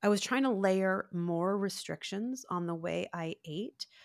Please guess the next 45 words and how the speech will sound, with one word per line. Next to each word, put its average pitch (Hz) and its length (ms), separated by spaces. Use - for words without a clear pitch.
so 185 160
that 185 120
I 175 80
could 170 340
achieve 190 420
a 170 40
certain 165 340
physical - 460
outcome, - 420
so - 140
I 190 80
could - 180
get - 180
in 208 80
my 190 120
best - 260
shape, - 300
so - 100
I 175 60
could 170 180
be 196 140
my 180 160
strongest. - 880
And 185 480
I 190 100
started 214 340
realizing 190 540
that 175 140
I 165 100
just 180 320
needed 180 640
to 175 360
relax, 160 920
to 165 100
just 175 260
release 175 480
a 185 60
little - 200
bit. - 260
Like, 175 160
instead 180 520
of 202 140
thinking 196 440
about 165 560
what 180 600